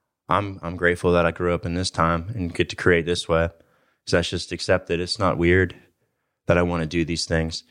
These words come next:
And I wanna try all these different genres and try to make music in all the ways I like it. But, like, before, I don't think it was that common. Like, I'm trying to think of people that do it.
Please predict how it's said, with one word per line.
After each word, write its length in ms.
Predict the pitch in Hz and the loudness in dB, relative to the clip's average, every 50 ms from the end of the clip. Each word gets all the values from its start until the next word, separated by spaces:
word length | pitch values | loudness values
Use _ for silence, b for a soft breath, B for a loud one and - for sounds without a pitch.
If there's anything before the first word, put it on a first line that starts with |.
| _ _ _ _ _ _ _ _ _ _ - | _ _ _ _ _ _ _ _ _ _ 0
And 80 | - 85 | 2 2
I 40 | 85 | 4
wanna 140 | 87 82 80 | 4 4 2
try 200 | - - 90 85 | 2 0 2 2
all 80 | 82 80 | 2 2
these 140 | 80 78 76 | 0 -2 -2
different 320 | - 82 - 82 71 64 | -2 -2 -2 -2 -6 -2
genres 460 | 82 80 80 80 80 80 78 80 78 | 0 0 0 0 0 -2 -4 -6 -4
and 100 | 82 78 | -6 -6
try 160 | - - 85 82 | -2 0 2 2
to 80 | 82 | 4
make 220 | 82 82 80 - - | 2 2 0 2 2
music 360 | 85 85 78 82 78 - - | 0 0 2 0 -2 2 2
in 260 | 85 76 78 82 - - | 2 2 2 -2 -6 0
all 140 | - 87 85 | 2 2 4
the 80 | 87 85 | 4 4
ways 240 | 85 82 82 85 82 | 4 2 2 2 2
I 60 | 78 | 2
like 280 | 78 78 78 82 - 95 | 4 4 2 2 0 -2
it. 220 | 90 - - _ _ _ _ _ _ _ _ _ _ _ _ _ _ _ - | -4 -4 -6 _ _ _ _ _ _ _ _ _ _ _ _ _ _ _ -2
But, 100 | - 101 | 2 4
like, 140 | 92 95 95 | 4 4 4
before, 360 | 101 98 - - 151 175 180 151 | 2 0 2 4 6 6 6 6
I 80 | 127 | 4
don't 160 | 123 131 123 | 2 0 -4
think 160 | 123 123 - 127 | -6 -10 -6 -4
it 40 | |
was 120 | 110 95 90 | -4 -4 0
that 180 | 104 101 - | 0 -2 0
common. 400 | - - 98 95 98 80 - - - | 0 0 0 2 0 -2 -6 -10 -6
Like, 440 | 76 78 78 76 - - - - - _ _ _ - | -4 -4 -4 -4 -6 -10 -20 -20 -20 _ _ _ -14
I'm 80 | - 107 | -10 -6
trying 180 | - - 90 87 | 0 0 0 0
to 80 | 85 | 0
think 200 | - 90 87 - | -2 -4 -4 -4
of 60 | - | -6
people 220 | - 92 90 85 82 | -2 0 0 2 4
that 160 | 80 60 - | 2 2 2
do 240 | - 90 87 90 85 | 0 2 4 6 6
it. 180 | 82 82 - | 4 4 2